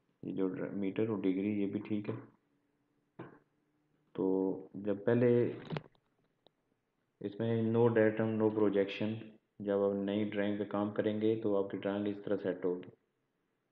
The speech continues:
तो इसका क्या तरीक़ेकार है, इधर से आएँ आप, इधर ये देखें, अभी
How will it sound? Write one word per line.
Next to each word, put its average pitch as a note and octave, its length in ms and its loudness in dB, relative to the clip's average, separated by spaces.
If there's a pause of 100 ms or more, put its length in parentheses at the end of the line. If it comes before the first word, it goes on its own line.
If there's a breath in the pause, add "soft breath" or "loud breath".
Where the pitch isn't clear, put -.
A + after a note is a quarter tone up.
(200)
तो G#2 80 -2
इसका G#2 200 -2
क्या A2 200 4
तरीक़ेकार G#2+ 600 2
है, A#2+ 440 -4
इधर G#2+ 180 -4
से G#2+ 200 -8
आएँ A2+ 260 -2 (280)
आप, G2+ 260 -4
इधर G#2+ 360 0 (3000)
ये G#2+ 180 2
देखें, G2 300 -4 (520)
अभी G#2+ 220 2